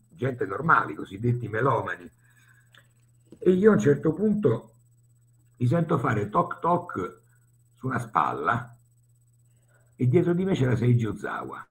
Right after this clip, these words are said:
venuto apposta a vedere que-, senza dirigere, venuto come spettatore a vedere questo concerto.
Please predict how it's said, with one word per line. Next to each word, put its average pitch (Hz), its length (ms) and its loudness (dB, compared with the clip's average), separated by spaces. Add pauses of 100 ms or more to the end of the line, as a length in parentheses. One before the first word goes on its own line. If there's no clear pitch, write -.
(320)
venuto 147 360 2
apposta - 760 -8 (360)
a 143 120 0
vedere 151 240 2
que-, 143 140 -2 (100)
senza 208 300 4
dirigere, 160 500 0 (460)
venuto 214 380 6
come 202 200 2
spettatore 117 760 0 (600)
a 170 140 2
vedere 190 240 4
questo 127 280 0
concerto. - 800 -10